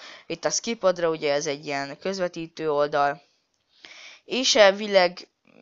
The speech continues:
mm, le is szedjük akkor ezt is. De ezt egy, ez egy app. Jó, akkor ez egy külön applikáció lesz, az úgy hú de jó lesz.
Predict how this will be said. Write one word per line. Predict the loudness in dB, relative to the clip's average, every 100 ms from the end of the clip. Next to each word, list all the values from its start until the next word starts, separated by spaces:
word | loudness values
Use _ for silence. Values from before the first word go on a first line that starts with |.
| -18
mm, | -14 -12 -10
le | -2 0
is | 0
szedjük | -2 -6 -6 -12 -18 _
akkor | -16 -16 -10 -10 -8
ezt | -10 -10 -10
is. | -10 -10 -8 -10 -14 -18 _ _ _ _ _ _ _
De | -8
ezt | -8 -4
egy, | -6 -4 -6
ez | -4
egy | -4 -4
app. | -4 -4 _ -20 _ _ _ _ _ _ _ _ _ _ _ _ _ _ _ _ _ _ _ -20 -20 _ _ _ _
Jó, | -12 -10 -8 -10 -14 _ _
akkor | -14 -6 -2
ez | -2 0
egy | -2 -2 -8 -14 _ _ _ _ _ _ _
külön | -6 -4 0
applikáció | -2 -4 -6 -2 -2 -4 -4 -2
lesz, | -2 -4 -6
az | -6
úgy | -8 -10 -12
hú | -12 -6
de |
jó | -4 -4
lesz. | -4 -6 -8 -6 -6 -6 -8 -8 -10 -12